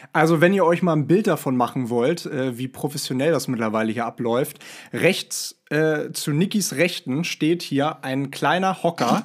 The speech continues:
<laughs> auf seinem Bett und auf diesem Hocker steht eine Lampe, eine Schreibtischlampe, die uns hier nebenbei mit Licht versorgt, damit die, äh, Bildauf-, oder die Videoaufnahme gut aussieht. Und, äh, der Laptop steht hier auch so,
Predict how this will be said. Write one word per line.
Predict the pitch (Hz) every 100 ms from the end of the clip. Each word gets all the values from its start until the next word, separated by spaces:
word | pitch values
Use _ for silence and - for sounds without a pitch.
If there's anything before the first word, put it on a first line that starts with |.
| -
<laughs> | - -
auf | 147 170
seinem | - - 190 190 175 170 - _ _ _
Bett | 190 233 - - _ _ _ _ -
und | 151 165
auf | 196 -
diesem | 190 180 143
Hocker | 175 151 151 247 - _ _ -
steht | - - 170 214 - 156
eine | 170 170 170 165 -
Lampe, | 147 143 180 226 147
eine | 135 143
Schreibtischlampe, | 139 - 185 - 147 - 131 127 143 190 - - - 147
die | 147
uns | 151 -
hier | 151
nebenbei | 156 160 156 147 151 147
mit | 143 127
Licht | 170 - -
versorgt, | 131 113 120 135 143
damit | 131 135 135
die, | 135 139
äh, | 139 143 135 131
Bildauf-, | 120 165 170 131 -
oder | 143 143
die | 139 127
Videoaufnahme | 180 156 127 127 139 135 143
gut | 131 202
aussieht. | 135 117 117 143 220 - - - -
Und, | 143 156 156 160
äh, | 160
der | 151
Laptop | 156 170 202 175
steht | - 175
hier | 165
auch | 143 180
so, | - 196 196